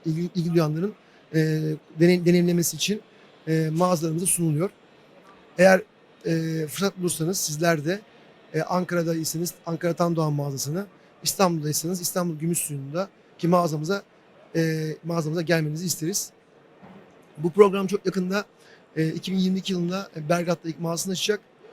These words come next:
A-, akabinde bu mağazalar işte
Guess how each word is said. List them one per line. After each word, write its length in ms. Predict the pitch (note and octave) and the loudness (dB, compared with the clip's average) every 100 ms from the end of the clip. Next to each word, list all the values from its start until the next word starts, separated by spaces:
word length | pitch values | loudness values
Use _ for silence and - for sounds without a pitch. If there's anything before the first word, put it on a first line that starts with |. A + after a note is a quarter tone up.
| - _ _ _ - | -20 _ _ _ -4
A-, 60 | |
akabinde 720 | F3+ F3+ F#3 F3 F3 F3+ E3 | -2 0 0 0 0 -2 -2
bu 220 | E3+ F3+ - - - | 2 2 0 -14 -2
mağazalar 540 | E3+ F3 D#3+ E3+ F3 - _ - - - - | 2 2 2 -2 -4 -8 _ -20 -20 -20 -6
işte 380 | - F3+ F3 | -2 0 0